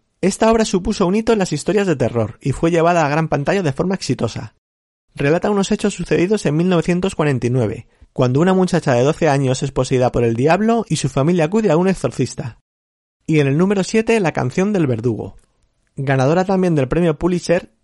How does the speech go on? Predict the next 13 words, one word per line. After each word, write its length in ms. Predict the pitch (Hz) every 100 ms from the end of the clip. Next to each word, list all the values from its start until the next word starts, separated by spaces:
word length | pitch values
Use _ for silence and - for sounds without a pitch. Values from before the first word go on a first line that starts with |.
| _
esta 340 | 156 151 - 180
obra 220 | 135 120
de 100 | 123
Norman 400 | 151 170 165 147
Mailer 300 | 170 196 208
resume 340 | 196 131 165
la 140 | 170 151
vida 220 | 185 185
del 120 | 170
despiadado 440 | 139 131 135 135 160
asesino 640 | 156 - 190 208 214 185
Gary 300 | 160 160 151
Gilmore, 400 | 120 110 110 113